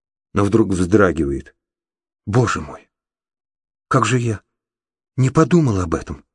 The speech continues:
«О чем?» На самом деле решение вопроса было нам дано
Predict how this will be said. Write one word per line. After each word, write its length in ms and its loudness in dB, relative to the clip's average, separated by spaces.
«О 100 -14
чем?» 440 -6
На 140 0
самом 400 2
деле 260 2
решение 480 0
вопроса 560 0
было 320 0
нам 260 -2
дано 380 0